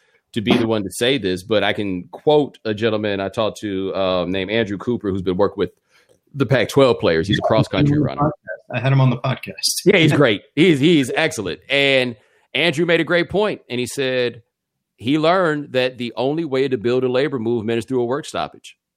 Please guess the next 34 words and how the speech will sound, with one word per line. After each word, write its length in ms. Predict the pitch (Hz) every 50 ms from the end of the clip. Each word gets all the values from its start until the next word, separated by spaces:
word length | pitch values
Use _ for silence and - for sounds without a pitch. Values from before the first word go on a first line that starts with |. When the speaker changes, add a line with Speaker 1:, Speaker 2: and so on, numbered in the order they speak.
| - -
Speaker 1:
Like, 220 | - 135 123 123 107
the 160 | 127 131 127 -
only 300 | 139 165 208 240 240 233
chance 460 | 180 - - 196 190 180 160 147 -
that 120 | - 135 -
they 140 | 151 147 151
really 500 | 139 117 113 120 139 147 156 156 151 143
have, 360 | 127 131 139 135 123 120 107
I 120 | 117 113 110
think, 300 | - - 120 113 104 -
to 80 | 113
get 260 | 104 92 127 147 143
the 80 | - 139
things 400 | - - 131 123 123 120 123 110
that 180 | - 113 101 -
they 140 | 101 95 -
ultimately 460 | - 120 117 - - 120 117 110 104
want 340 | 104 95 104 110 110 104 - -
is 160 | 98 101 92
they 240 | 85 - 110 120 139
would 180 | 143 147 147 120
have 340 | - - 120 120 110 - -
to 80 | - 120
be 180 | 101 120 113
able 280 | - 104 110 113 101 107
to 40 | 101
stop 340 | - - 117 101 92 - -
playing. 260 | - 139 117 92 85
'Cause 140 | - 101 92
what 120 | 95 98
happened 340 | 101 147 196 226 - 190 156
with 120 | 135 104
covid 340 | - 156 160 175 151 135 123
was 400 | 104 98 101 101 95 95 92 -